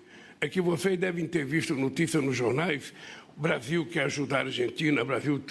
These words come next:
quer ajudar a Argentina, Brasil. Nós queremos, na verdade, mais do que querer ajudar a Argentina, a gente quer ajudar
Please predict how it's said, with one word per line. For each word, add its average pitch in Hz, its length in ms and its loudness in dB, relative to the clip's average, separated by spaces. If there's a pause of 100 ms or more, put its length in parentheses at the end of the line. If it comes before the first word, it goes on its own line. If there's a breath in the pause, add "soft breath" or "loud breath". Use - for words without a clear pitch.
(120)
quer 156 100 -2
ajudar 143 280 -4
a - 40 0
Argentina, 139 500 0
Brasil. 131 400 0 (280 loud breath)
Nós 190 240 4
queremos, 160 460 0
na 123 80 0
verdade, 107 500 -2 (880 loud breath)
mais 202 500 2
do 165 160 -6
que 170 180 0
querer 165 440 0
ajudar 135 380 -2
a 104 80 0
Argentina, 117 680 -2 (480 loud breath)
a 135 120 0
gente 147 280 0
quer 156 180 2
ajudar 123 600 0